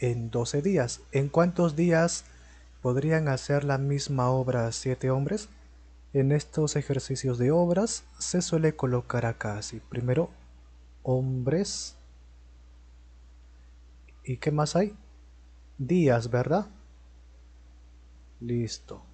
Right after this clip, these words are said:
Como es la misma obra, ya no. Si fueran diferentes obras, pondríamos obra también. Listo, completamos. Cuatro hombres entonces hacen en doce días. ¿En cuántos días?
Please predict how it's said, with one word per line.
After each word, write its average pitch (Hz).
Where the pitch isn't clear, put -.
Como 127
es 135
la 156
misma 165
obra, 185
ya 156
no. 120
Si -
fueran 151
diferentes 160
obras, 165
pondríamos 131
obra 127
también. 104
Listo, 175
completamos. 147
Cuatro 165
hombres 160
entonces 156
hacen 139
en 127
doce 131
días. -
¿En 143
cuántos 185
días? 143